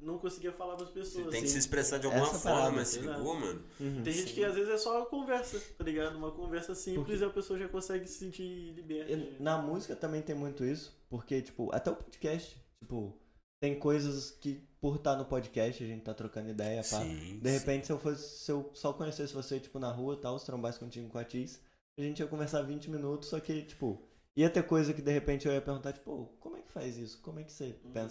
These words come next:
Speaker 3: disso?"
Speaker 2: Aí puxa
Speaker 3: E eu
Speaker 2: toda
Speaker 3: não
Speaker 2: uma
Speaker 3: ia falar,
Speaker 2: história.
Speaker 3: tá ligado?
Speaker 2: É.
Speaker 1: É.
Speaker 3: Mas, tipo, aqui
Speaker 2: Hum.
Speaker 3: tem um contexto, você fala.
Speaker 2: Tem coisa que você vai pra falar e você acha que vai ter uma re-, uma resposta simples, puxa
Speaker 3: Aham.
Speaker 2: toda uma história.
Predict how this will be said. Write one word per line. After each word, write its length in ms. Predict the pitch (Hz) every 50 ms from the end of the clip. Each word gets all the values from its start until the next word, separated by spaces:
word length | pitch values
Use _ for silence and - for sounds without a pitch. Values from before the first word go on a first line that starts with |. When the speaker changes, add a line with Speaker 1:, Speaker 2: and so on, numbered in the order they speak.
| 110 104
Speaker 3:
disso?" 40 | -
Speaker 2:
Aí 280 | 85 90 98 101 104
puxa 400 | 101 - - 107 113 110 - 117
Speaker 3:
E 20 | - - 135 143
eu 60 | 143
Speaker 2:
toda 0 |
Speaker 3:
não 140 | 147 151 147
Speaker 2:
uma 80 | - 107
Speaker 3:
ia 80 | - -
falar, 160 | - 135 117 104
Speaker 2:
história. 180 | 95 95 92 90
Speaker 3:
tá 60 | 92
ligado? 420 | 90 92 92 92 92 95 - - 92
Speaker 2:
É. 160 | 90 87 80 80 101
Speaker 1:
É. 80 | 98 95 92 - - _ _ _ 110
Speaker 3:
Mas, 180 | 107 110 110
tipo, 160 | - - 123
aqui 480 | 113 110 - - - 120 117 123 131 -
Speaker 2:
Hum. 40 | - - - -
Speaker 3:
tem 100 | - 127
um 120 | 127 131 131
contexto, 680 | 127 - 135 135 131 131 - 120 117 123 123 - - 131
você 220 | - - 127 127 131 - -
fala. 340 | - 117 110 101 95 101 - - - _ _ _ _ -
Speaker 2:
Tem 140 | 117 117
coisa 220 | 113 120 120 120 120
que 100 | - -
você 140 | - 120 117 117 113
vai 220 | 107 107 113 113 117
pra 240 | - - - 117 117
falar 400 | - - 101 101 107 110 113 110
e 40 |
você 160 | 110 - - 107
acha 120 | 104 -
que 80 | - -
vai 120 | 95 95
ter 100 | - 92
uma 80 | 95 101
re-, 140 | 98 98 - - _ _ _ -
uma 60 | 87 92
resposta 460 | 90 - - - 87 90 - 87 87
simples, 460 | - - 90 85 85 85 90 90 -
puxa 340 | - - 92 90 - - -
Speaker 3:
Aham. 100 | 127 123
Speaker 2:
toda 180 | 117 110 104 98
uma 160 | 95 92 90
história. 320 | 90 - - - 82 80